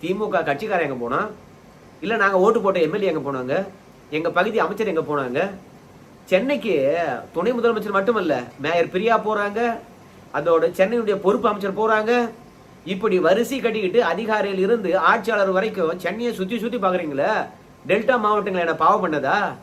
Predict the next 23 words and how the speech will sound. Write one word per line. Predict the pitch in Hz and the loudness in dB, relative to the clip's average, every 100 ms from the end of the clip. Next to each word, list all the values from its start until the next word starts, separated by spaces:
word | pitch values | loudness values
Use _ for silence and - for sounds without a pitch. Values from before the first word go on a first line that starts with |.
| - - - | -20 -20 -6
தென் | 180 233 | -4 0
மாவட்டங்களை | 247 220 214 196 175 | 2 2 0 -2 -2
என்ன | 160 | 0
பாவம் | 151 208 190 | 2 2 0
பண்ணதா? | 156 143 185 180 110 - - - | -2 -2 -2 -2 -6 -16 -16 -2
ஒவ்வொரு | 165 202 240 247 220 | 0 0 2 2 2
வருஷமும் | 226 240 240 185 147 165 | 0 0 -2 -2 -4 -4
பெருவெள்ளம் | 185 247 247 220 208 | -2 0 2 2 0
வருதா | 220 269 | 0 -2
இல்லையா? | 254 170 117 - - - - - - - - | 0 -2 -4 -10 -20 -20 -20 -20 -20 -20 -12
சென்ற | 156 160 196 | -8 -4 -2
முறை | 214 233 147 151 - | 0 0 0 -4 -6
தூத்துக்குடி, | 240 269 247 208 233 | -6 -4 -4 -4 -4
திருநெல்வேலியில | 214 226 240 196 180 147 170 190 | -4 -2 -2 -2 -2 -2 -2 2
பெருவெள்ளம். | 233 285 269 254 196 - - - - - - - | 4 4 2 2 -2 -4 -18 -20 -20 -20 -20 -8
அந்த | 143 170 | -4 -2
தருணத்துல | 175 202 262 269 | 0 0 0 2
முதலமைச்சரை | 247 262 247 240 | 2 2 2 0
பொறுத்த | 214 247 233 | 4 2 2
வரைக்கும் | 196 233 269 | -4 -4 -4
கூட்டணி | 269 269 247 | -4 -2 -2
பற்றி | 240 226 | -2 -2
பேசுறதுக்காக, | 254 240 233 214 233 240 254 | -2 -2 -2 -4 -2 -2 0